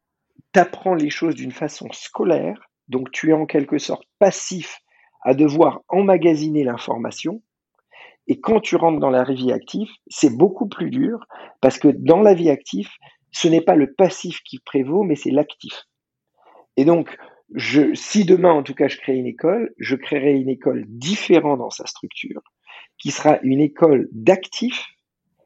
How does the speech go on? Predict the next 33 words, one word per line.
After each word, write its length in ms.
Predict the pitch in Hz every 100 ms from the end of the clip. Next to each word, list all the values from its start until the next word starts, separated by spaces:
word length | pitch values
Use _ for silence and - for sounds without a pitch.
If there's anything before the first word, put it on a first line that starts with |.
| _ _ _ _
où 160 | - 160
ré-, 320 | 117 139 214
où 40 | 180
en 180 | 170 185
réalité, 540 | 202 196 190 160 185
ça 120 | -
sera 180 | - 120
l'élève 540 | 135 190 185 170 127 -
qui 180 | - 156
ne 120 | 165
fait 440 | - - 214 202 _ _
que 300 | - 220 170
lui-même 640 | 117 151 196 214 196 180
les 160 | 143 123
choses, 580 | 117 - 214 247 - - _ _ _ - - - - -
et 140 | 170
à 140 | 208
la 140 | 247 233
fin, 280 | - 208 185
quand 200 | 180 185
il 200 | 214 208
ne 100 | 208
sait 260 | 202 190 -
plus 300 | - 247 254
comment 300 | 220 190 175
trouver 380 | - - 196 190
la 120 | 170
solution, 640 | 170 160 151 - 202 240 _ _ _ -
le 180 | 147
prof 340 | 175 - 214 -
lui 120 | -
donne 140 | 165 170
le 220 | 170